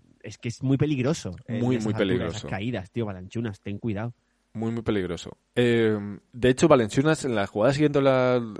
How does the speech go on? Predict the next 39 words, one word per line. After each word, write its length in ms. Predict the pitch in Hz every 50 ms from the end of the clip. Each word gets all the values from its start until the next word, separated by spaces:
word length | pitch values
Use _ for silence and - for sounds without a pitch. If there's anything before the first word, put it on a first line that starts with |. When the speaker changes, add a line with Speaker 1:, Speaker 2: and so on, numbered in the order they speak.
| - - -
Speaker 2:
a 140 | - 95 101
las 220 | 95 98 95 87 87
jugadas 320 | - - 104 107 123 123
siguientes, 400 | 139 139 135 139 147 165 160 139 135
eh, 500 | 123 117 104 98 95 92 87 85 80 78 76 - _ _ _ _ _ _ _ _ _
se 100 | - 127
lo 100 | 107 117
hace 140 | 139 135 165
a 40 | 143
un 40 | 127
jugador 300 | - 139 120 120 120 117
de 80 | 113
los, 840 | 104 101 98 98 95 92 92 90 87 87 87 85 82 82 - - _ _ _ _ _
de 80 | - 123
los 160 | 110 98 -
Kings. 400 | - 147 156 139 - - - - _
Speaker 1:
Claro. 160 | 98 92 - _ _ _ -
Speaker 2:
De 160 | 101 95 98
hace 180 | 104 - - 123
un 220 | 117 113 113 113
mate, 260 | 120 139 143 - 147
se 100 | - 127
queda 180 | 110 117 117 117
colgado 440 | - 113 110 110 123 139 147 139 120
y, 20 | 107 98 95 95 92 90 87 87 85 85 82 -
y 380 | - 98 98 92 92 90 85 95
intenta 340 | 98 95 - 107 107 117 113
ponerse 360 | 113 117 107 107 104 - 110
como 180 | 101 107 98 101
un 80 | 101 90
poco 180 | 101 98 92 87
encima, 360 | 85 - - 78 73 80 - _ _ _ _ -
¿sabes? 200 | 113 117 117 117
Y 120 | 101 92 92 90 87 -
pasa 260 | - 101 95 110 104
así 120 | 95 101
como 180 | 90 98 90 92
por 140 | 90 90 85
encima. 300 | 80 - - 78 71